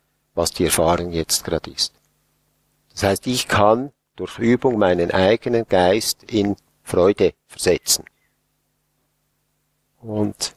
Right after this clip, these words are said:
Ergründung, also der zweite von den Erwachensfaktoren, ist auch ein Mittel, um Freude zu kreieren, Freude entstehen zu lassen. Also zum Beispiel das Reflektieren über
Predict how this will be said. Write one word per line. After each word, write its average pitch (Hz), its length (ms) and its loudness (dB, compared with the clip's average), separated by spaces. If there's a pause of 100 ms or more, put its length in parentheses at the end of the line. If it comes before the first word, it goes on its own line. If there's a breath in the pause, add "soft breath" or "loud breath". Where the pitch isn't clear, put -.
(520)
Ergründung, 175 880 4
also 113 220 0
der 104 180 0
zweite 117 540 2
von 147 180 -4
den 139 240 0
Erwachensfaktoren, 120 1200 2
ist - 360 -2
auch 120 400 2
ein 123 420 2 (920)
Mittel, 135 400 0
um 107 180 -2
Freude 110 540 2 (140)
zu 101 260 -4 (140)
kreieren, 113 540 2
Freude 107 400 2
entstehen 120 540 2
zu - 140 -4
lassen. 92 520 0
Also 87 400 -2 (200)
zum 90 140 -14
Beispiel 98 480 2
das - 220 -2
Reflektieren 107 720 2
über 107 240 -2